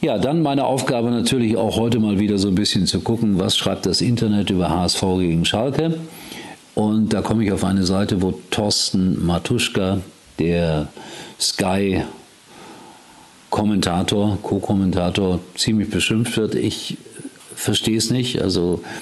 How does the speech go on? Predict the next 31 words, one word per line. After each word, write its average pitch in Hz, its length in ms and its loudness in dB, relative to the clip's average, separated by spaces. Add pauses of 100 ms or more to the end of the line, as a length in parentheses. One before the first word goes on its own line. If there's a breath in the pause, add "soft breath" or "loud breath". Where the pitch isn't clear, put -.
(420 loud breath)
wenn 92 160 0
ich - 320 -4 (260)
das - 280 -2
nicht 98 180 0
mag, 107 320 2 (240)
was, - 500 0
äh, 78 240 2
Thorsten 85 400 -2
Matuschka 87 480 0
sagt, 87 380 -2
drehe 92 100 2
ich - 200 -4 (100)
leise 101 440 0
oder 92 140 2
ich 92 140 0
habe - 100 -2
sogar 92 220 0
die 90 100 2
Möglichkeit, 92 560 0 (580 loud breath)
auf 87 200 0
einen 87 160 2
anderen 90 340 2
Sender 98 400 2 (300)
umzuschalten. 92 720 0 (420 loud breath)
Aber 98 280 0
er 92 80 2
wird 98 160 0
auch 87 180 0
da 92 400 0
recht - 500 -2
pauschal 85 680 0